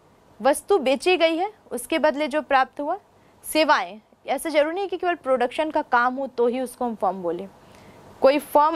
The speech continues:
ऐसे भी हो सकती है जो अपनी सेवाएं देती हैं। आप देखते हो कि बहुत सारी कंसल्टेंसी एजेंसियां होती हैं, चिकित्सा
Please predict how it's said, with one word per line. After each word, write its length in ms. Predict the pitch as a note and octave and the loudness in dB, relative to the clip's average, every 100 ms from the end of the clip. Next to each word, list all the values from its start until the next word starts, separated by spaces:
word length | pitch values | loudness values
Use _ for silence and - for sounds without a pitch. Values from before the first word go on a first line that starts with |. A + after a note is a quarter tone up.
| - | 2
ऐसे 260 | A#3+ A#3+ | 0 2
भी 100 | D4+ | 2
हो 120 | D#4+ D4 | 2 2
सकती 360 | C#4 - D4+ | 0 -2 -2
है 80 | D#4+ | 0
जो 120 | D#4+ | 0
अपनी 180 | D#4 D#4 | -2 -2
सेवाएं 380 | D4+ B3 B3+ A3+ | 0 2 2 0
देती 300 | E3 - F#3 | -6 -8 -14
हैं। 220 | F#3+ F#3+ | -12 -6
आप 140 | - | -6
देखते 320 | G3+ A#3+ A#3+ D4 | -2 -2 2 0
हो 80 | |
कि 80 | C4+ | 2
बहुत 240 | A#3 B3+ B3 | -2 -2 2
सारी 200 | C#4 C#4 | 2 2
कंसल्टेंसी 640 | A3+ A3+ B3+ B3 B3+ C#4+ | -2 0 0 0 0 2
एजेंसियां 500 | A#3 C4 A#3+ C4+ C#4+ | 2 2 0 2 4
होती 260 | A#3 - G3 | 2 -2 -6
हैं, 220 | F3+ F#3+ - - - - | -6 -8 -14 -20 -20 -6
चिकित्सा 580 | - - C#4 - D#4 D4+ | -2 0 0 4 4 4